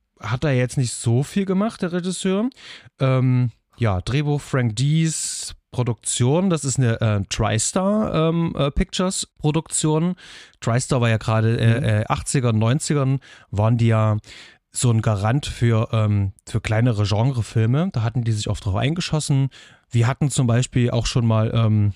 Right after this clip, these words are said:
Speaker 1: über, ähm, ähm, Hudson Hawk geredet, den hatten die ja auch
Speaker 2: Der ist
Speaker 1: gemacht.
Speaker 2: auch von TriStar, okay.
Speaker 1: Ja, genau. Und, ähm, TriStar wurde ja auch, ähm, genauso wie Columbia, die, die, die, die, die konnte man immer gerne mal verwechseln.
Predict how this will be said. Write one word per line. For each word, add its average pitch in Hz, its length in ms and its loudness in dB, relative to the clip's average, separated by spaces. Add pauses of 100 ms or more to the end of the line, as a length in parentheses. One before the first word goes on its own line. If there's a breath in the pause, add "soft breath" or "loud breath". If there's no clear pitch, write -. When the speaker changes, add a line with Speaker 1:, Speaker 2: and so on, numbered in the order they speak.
(120)
Speaker 1:
über, 107 460 2 (340)
ähm, 98 360 -2
ähm, 104 200 -4 (100)
Hudson 120 300 0
Hawk 123 140 0
geredet, 202 420 -2
den 165 140 0
hatten 151 240 -2
die 117 100 -4
ja 107 100 -2
auch 127 140 -4
Speaker 2:
Der 139 140 -2
ist 131 60 2
Speaker 1:
gemacht. 139 100 -2
Speaker 2:
auch 160 100 -6
von 123 140 -2
TriStar, 117 400 -6
okay. 117 300 -6 (480 soft breath)
Speaker 1:
Ja, 107 220 2
genau. 107 580 2
Und, 123 320 0
ähm, 127 420 2 (400 loud breath)
TriStar 139 540 0
wurde 135 180 0
ja 127 200 2
auch, 127 200 -2
ähm, 117 280 2
genauso 117 320 2
wie 107 100 0 (300)
Columbia, 117 720 2
die, 113 240 2
die, - 180 -10 (180)
die, 123 140 -2
die, 120 200 -2
die 117 120 -2
konnte 127 260 0
man 123 140 2
immer 131 140 2
gerne 127 180 0
mal 113 140 2
verwechseln. 120 640 0